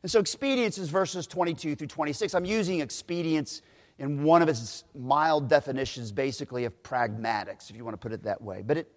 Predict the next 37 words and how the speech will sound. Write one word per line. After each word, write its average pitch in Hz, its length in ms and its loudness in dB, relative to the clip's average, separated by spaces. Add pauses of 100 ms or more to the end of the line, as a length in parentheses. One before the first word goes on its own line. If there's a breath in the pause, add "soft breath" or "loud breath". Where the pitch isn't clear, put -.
it 180 60 -4
was 185 100 2
an 240 160 -2
E 262 140 -2
word, 120 280 -2
and 175 80 -4
I'm 180 120 -2
staying 143 240 -8
with 143 180 -8
E 208 120 -6
words 107 280 -8
for 143 100 -14
points. 226 480 -16 (420)
So 127 120 -10
there 135 100 -2
you 170 60 -4
go. 226 160 -4 (1400)
In 196 120 8
a 202 40 10
nutshell, 220 460 10
Paul's 208 480 8
idea, 196 460 6
starting 208 320 6
in 220 80 2
verse 214 120 6
twenty-two 202 480 0
through 185 140 -4
twenty-six, 170 640 2
idea, 185 540 8
uh, 156 140 10
Paul's 226 360 8
idea 175 380 10
of 143 80 6
expedience, 165 920 -2 (140)
practicality, 156 760 6
is 127 180 -4
essentially 135 840 -2